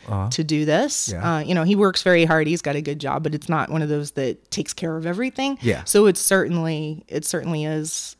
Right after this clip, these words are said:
Speaker 2: a calculated risk
Speaker 1: Right.
Speaker 2: on, on my part.
Speaker 1: Yeah.
Speaker 2: Yeah.
Speaker 1: Okay.
Speaker 2: But it's usually the, the underlying, uh, question that people ask, uh,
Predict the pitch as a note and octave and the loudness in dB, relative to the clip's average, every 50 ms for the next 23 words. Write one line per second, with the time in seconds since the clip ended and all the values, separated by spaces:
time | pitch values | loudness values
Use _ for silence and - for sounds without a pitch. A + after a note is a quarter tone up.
0 | _ - D#3 D#3+ - - - E3 D#3+ - F#3+ F#3+ F3+ F3+ F#3 E3 D#3+ E3 E3 G#3 | _ -8 -8 -8 -4 -2 -2 -2 -2 -2 -2 -2 0 0 0 2 2 0 0 -2
1 | - - - - - _ - F#3 E3 D#3 E3 E3+ D#3+ - - - E3 E3+ E3+ D#3+ | -4 -8 -12 -16 -20 _ -12 -10 -6 -4 -4 -4 -4 -4 -6 -6 -4 -4 -4 -4
2 | D3+ D3+ - - C#3 G2 - - _ _ - A#2 E2+ C2 - - _ _ _ _ | -6 -8 -8 -8 -8 -8 -10 -10 _ _ -12 -10 -10 -10 -12 -14 _ _ _ _
3 | _ - C#3+ C#3 - D2 - - _ _ _ _ - F3+ G#3 G3+ - A3+ A3 A3+ | _ -10 -8 -8 -8 -8 -10 -14 _ _ _ _ 2 4 4 4 4 2 2 2
4 | A#3+ A3 G3 E3 D#3+ D#3 D3+ - - - - - - - F#3+ F#3 F3 F#3+ F#3 E3+ | 2 2 4 4 4 4 4 0 -8 -4 -2 0 2 4 4 4 4 2 2 2
5 | E3+ E3 D#3 E3 D#3+ D#3 D#3+ - - D#3 C#3 C#3+ - - - E3 F3+ - - - | 2 2 4 4 2 2 0 0 0 0 0 0 -2 -2 -2 0 0 0 0 0
6 | E3 D#3+ E3+ E3 D3 - - - - F3 - E3+ D#3+ - - D3+ D#3+ F3 D#3+ - | 0 0 0 0 -2 -4 -4 -4 -4 -2 0 0 0 2 2 2 2 2 0 -4
7 | - - - - - - - E3 E3+ E3 D#3+ D#3 D#3+ | -8 -10 -12 -14 -14 -10 -6 -4 -4 -2 -2 -4 -6